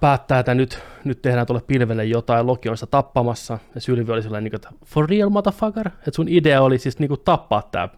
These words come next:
pilviä. Loki oli, että "Joo, joo, joo, että me hämätään sitä, ja mä hiivin sen selän taakse ja puukotan sitä pilveä hengeltä, kunnes se kuolee." <laughs> Ja Sylvie oli sellainen, että "Ei, et alkaa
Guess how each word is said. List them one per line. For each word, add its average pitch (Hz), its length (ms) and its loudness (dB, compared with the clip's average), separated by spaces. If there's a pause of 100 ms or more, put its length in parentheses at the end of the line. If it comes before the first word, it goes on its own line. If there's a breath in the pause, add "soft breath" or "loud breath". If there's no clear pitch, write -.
(180)
pilviä. 107 500 -4 (200)
Loki 139 220 -4
oli, 143 40 -2
että 175 140 -6
"Joo, 170 80 0
joo, 160 180 0
joo, 127 100 2
että 123 140 -6
me 127 80 0
hämätään 151 460 -2
sitä, 139 180 -6
ja 127 100 -2
mä 135 160 -4 (200)
hiivin 139 220 2
sen 120 80 -4
selän 131 240 0
taakse 127 200 -2
ja 143 40 0
puukotan 120 420 0
sitä - 120 -10
pilveä 110 440 -6
hengeltä, 92 380 -8 (160)
kunnes 117 220 -4
se - 100 -12
kuolee." 117 420 -2
<laughs> - 40 -20 (440 loud breath)
Ja 160 60 2
Sylvie 143 360 2
oli 143 60 2
sellainen, 147 320 -2
että 131 80 -4
"Ei, - 80 -10 (520 loud breath)
et - 120 -12
alkaa - 240 -10